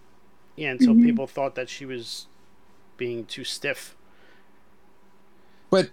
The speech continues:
Speaker 3: the problem with Thunder Rosa, and Scals has said this before: if the match isn't going in her favor,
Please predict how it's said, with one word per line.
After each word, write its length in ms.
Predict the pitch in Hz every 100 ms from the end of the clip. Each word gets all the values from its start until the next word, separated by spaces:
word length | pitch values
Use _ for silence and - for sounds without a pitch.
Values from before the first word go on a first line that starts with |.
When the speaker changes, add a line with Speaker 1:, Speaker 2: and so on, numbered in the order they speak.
| -
Speaker 3:
the 120 | 180
problem 400 | 175 160 180 196 175
with 160 | 156
Thunder 560 | - - 135 139 139 131
Rosa, 540 | 123 117 104 104 107
and 240 | 107 110 95 - - - - - - - - -
Scals 460 | - 120 117 117
has 160 | 120 110
said 220 | 117 104
this 180 | 107 101
before: 500 | 104 - 107 98 90 - - - - - - - - - - - - - - -
if 240 | 131 123 -
the 80 |
match 360 | 135 135 175 -
isn't 220 | 156 160
going 260 | 131 135 131
in 120 | 127
her 180 | - 120
favor, 500 | - 107 107 120 131